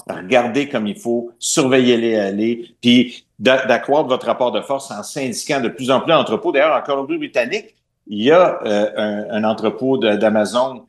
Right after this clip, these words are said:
Ils sont en négociation. Ce serait une première. Mais on sait qu'Amazon, à Laval, a fermé ses entrepôts aussi. Fait que, bref, les compagnies américaines, je fais remarquer, <laughs> les compagnies américaines,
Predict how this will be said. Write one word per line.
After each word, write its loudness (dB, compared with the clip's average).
Ils -16
sont 0
en 4
négociation. 0
Ce -8
serait 2
une 4
première. 4
Mais -2
on 0
sait -2
qu'Amazon, 2
à -2
Laval, 2
a -2
fermé -8
ses -12
entrepôts -2
aussi. 0
Fait 2
que, 0
bref, 4
les 2
compagnies 6
américaines, 2
je -10
fais 4
remarquer, 0
<laughs> -18
les 4
compagnies 4
américaines, 2